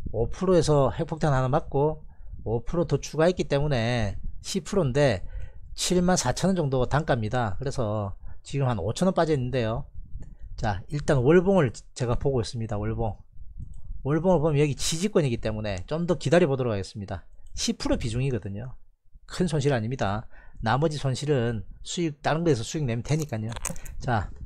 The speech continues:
그렇게 생각하고요. 자, 완식님도 제가 채팅방 초대 안 됐으니까, 어, 그거 적혀 있으면, 어, 메일 보고 입장하십시오. 방송 끝나면.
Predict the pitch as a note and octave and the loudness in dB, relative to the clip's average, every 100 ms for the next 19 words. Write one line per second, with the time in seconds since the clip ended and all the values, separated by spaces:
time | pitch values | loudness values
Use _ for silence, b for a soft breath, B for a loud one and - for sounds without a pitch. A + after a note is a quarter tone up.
0 | - - - - B2 A2 A2 A#2+ G#2+ - | -6 -4 -4 -4 -2 -2 -2 -2 -2 -2
1 | - - B B B B B B B B | -2 -2 B B B B B B B B
2 | - D3 C#3 B2 E3+ F3 E3+ D#3 D3+ C#3 | 0 4 6 6 4 2 0 2 2 4
3 | C3 C#3 B2 G#2+ - D#3 E3 D#3 B2 B2 | 4 6 6 2 -2 -2 2 2 2 0
4 | - - E3 D#3+ F3 D#3 C#3+ - A2+ A2+ | -4 0 0 4 2 2 -4 0 2 2
5 | A#2+ G2 - - - - A2+ G#2+ G#2 F#2+ | 0 -2 -6 -16 -12 -6 -2 0 -2 -4
6 | - - C3+ C#3 C#3 - F#3 - F3+ C#3 | -8 -2 0 2 2 4 4 4 2 2
7 | C3 B2 - - - - - - - - | 2 0 -2 -8 -12 -18 -20 -10 -6 -6
8 | - A2+ A2 A2 D#3 D#3 E3 D#3 A#2+ A#2 | -6 -2 0 4 4 4 0 0 2 2
9 | G#2+ D#3+ D#3 E3 D#3+ C#3+ - B2+ - - | 0 -4 0 0 0 -4 -2 -2 -2 -8
10 | - - - - - - b b b b | -10 -10 -8 -10 -10 -10 b b b b
11 | - - A2+ C3+ C#3+ C3 B2 | -8 -2 -2 0 -2 0 -2